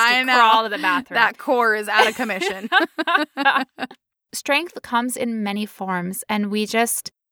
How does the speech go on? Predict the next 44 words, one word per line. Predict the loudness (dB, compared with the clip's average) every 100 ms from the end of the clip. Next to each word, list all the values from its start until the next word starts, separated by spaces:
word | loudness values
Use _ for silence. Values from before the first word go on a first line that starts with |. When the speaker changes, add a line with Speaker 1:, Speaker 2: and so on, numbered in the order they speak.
| _ _ _ _ _ -4
Speaker 2:
we | -2
just | -2 2
want | 2
you | 2
to | 2
know | 2
that | 2 -2
we're | 0 2
really | 2 -2 -2
proud | 0 2 0
of | -2
you, | -2 -2 0
and | 0 0 -2
we, | -2 -2 0 -2 -4 -8 -8
we | 0
love | 2 2
talking | 2 -2 -2 -4
to |
you | -2 -2
on | -2 -4
the | -4
podcast. | 0 0 -2 0 0 0
So | -6 -6
thank | -6 -4 -4 -4
you | -6
so | -6 -6 0 2
much | 4 2 0
for | -2 -2
listening. | -2 -4 -4 -2 -2 -6 -8
Please | -4 -4 -2
reach | -2
out | 2 0 0
to | 2
us | 2 0 -2
for | -2 -2 0
anything | 0 0 -6 -8 -6 -4 -6 -8 -10 -6
that | -4
you | 0 2
want | 2
to | 0
comment | 2 4 4 0 -4 -10 -12
about | -4 0 0
the | -2 -2
episode | -2 -4 -2 0